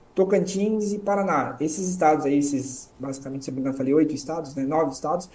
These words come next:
é, produzem noventa por cento da produção brasileira de carne bovina. Então, eles acabam,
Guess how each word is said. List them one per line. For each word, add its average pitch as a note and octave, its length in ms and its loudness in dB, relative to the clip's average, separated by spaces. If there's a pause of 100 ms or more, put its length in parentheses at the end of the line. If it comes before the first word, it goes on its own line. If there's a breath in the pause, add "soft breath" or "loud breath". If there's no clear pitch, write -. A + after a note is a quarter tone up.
(340 soft breath)
é, B2+ 140 -4
produzem D#3+ 840 2
noventa C#3+ 380 2
por E3+ 60 -4
cento D#3 120 -2
da C#3+ 80 0
produção C#3 300 -4
brasileira B2+ 360 -2
de A2+ 120 -10
carne B2+ 200 -6
bovina. B2 320 -6
Então, A#2 320 -4
eles C3+ 160 2
acabam, C#3+ 460 0